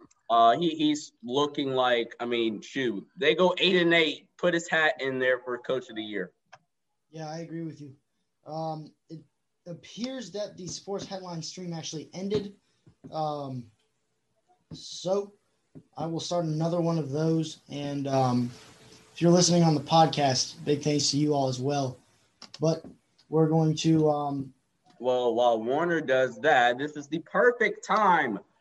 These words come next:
Speaker 1: to talk about, to shout out our sponsor for this episode. Well, today's episode is presented by Podgo. Podgo is the easiest way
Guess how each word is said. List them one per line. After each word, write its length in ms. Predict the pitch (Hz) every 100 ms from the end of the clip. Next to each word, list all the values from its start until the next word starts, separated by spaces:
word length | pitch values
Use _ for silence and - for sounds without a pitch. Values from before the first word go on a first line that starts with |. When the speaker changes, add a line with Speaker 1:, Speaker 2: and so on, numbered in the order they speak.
| _
Speaker 1:
to 80 | -
talk 180 | 139 165
about, 420 | 156 156 156 - -
to 340 | 151 143 135
shout 280 | 135 156 151
out 100 | 151
our 120 | 151
sponsor 580 | 151 - 156 156 170 151
for 120 | 143
this 220 | 143 139 139
episode. 720 | - 143 139 139 135 135 127 151 - -
Well, 240 | 123 131
today's 300 | 131 131 139
episode 380 | 147 - 147 139 135
is 300 | 156 156 -
presented 580 | - 151 139 156 151
by 300 | 135 139 139 135 - _ -
Podgo. 800 | 165 156 156 143 - 147 143 -
Podgo 340 | 151 156 156
is 80 | 151
the 140 | - -
easiest 680 | 170 185 196 160 151 113 - _ _ _ _
way 500 | 113 147 151 131 101